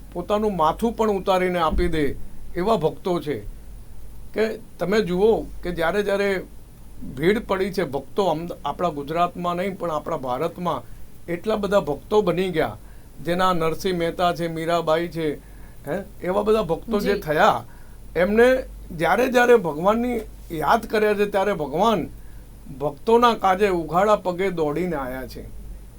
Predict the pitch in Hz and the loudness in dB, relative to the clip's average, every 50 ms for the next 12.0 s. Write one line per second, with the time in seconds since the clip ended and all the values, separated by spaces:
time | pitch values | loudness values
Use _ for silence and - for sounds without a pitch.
0 | - - - - - - - - 160 151 - 220 214 214 185 160 160 170 202 240 | -20 -20 -20 -20 -20 -12 -8 -8 -6 0 0 0 0 2 0 0 2 4 4 4
1 | 233 - 208 165 135 117 - - - - - - - - - - - - 214 214 | 4 4 2 2 0 -2 -6 -12 -18 -20 -20 -18 -18 -18 -18 -12 -2 0 0 2
2 | - 185 147 151 160 - 233 247 247 233 214 196 214 220 226 220 233 233 226 - | 2 2 2 2 2 4 4 4 6 4 4 6 6 4 4 4 2 -2 -2 -2
3 | 214 190 185 202 202 202 208 180 - 185 175 156 - 196 202 185 151 120 110 - | -2 0 0 2 2 2 0 0 0 -4 -4 0 4 6 6 6 6 4 -2 -8
4 | - - - - - - - 123 151 151 151 - - - 214 208 214 226 233 220 | -14 -16 -16 -16 -16 -14 -8 -6 -6 -6 -6 -10 -6 0 2 4 6 6 4 4
5 | 220 220 220 226 226 - - - 180 175 196 196 196 202 190 - 180 170 170 - | 2 2 0 0 -2 -4 -4 -4 -2 0 0 0 0 -2 -2 -2 -4 -4 -2 2
6 | 202 202 208 175 131 - - - - - - - - - - - - - - - | 6 6 6 6 4 0 -6 -16 -16 -16 -18 -18 -20 -20 -20 -20 -20 -20 -10 -4
7 | - 160 165 180 208 196 180 170 170 170 180 180 147 151 151 147 - 165 165 160 | 0 2 2 4 4 2 2 0 0 0 -2 0 0 -2 -4 -2 -4 -6 -6 -6
8 | 151 147 - 185 170 135 104 - - - - - - - - 160 175 180 220 262 | -6 -6 -4 -4 -4 -6 -6 -10 -14 -18 -20 -20 -20 -14 -4 0 2 4 4 4
9 | 254 202 160 165 180 180 - - 214 196 175 165 151 160 190 208 202 - 160 185 | 2 2 0 0 -2 -2 -2 -2 -2 0 2 2 4 4 4 2 0 -2 -4 -2
10 | 185 202 202 196 - - 160 143 151 175 202 185 175 147 131 - - - - - | 0 0 0 -2 -2 -4 -4 -2 -2 -2 -2 0 -2 -2 -4 -8 -12 -16 -18 -16
11 | - - 156 165 190 190 180 175 165 170 185 185 165 156 151 156 180 202 185 123 | -6 -2 -2 0 0 0 0 0 0 2 0 2 2 2 2 2 2 2 0 -2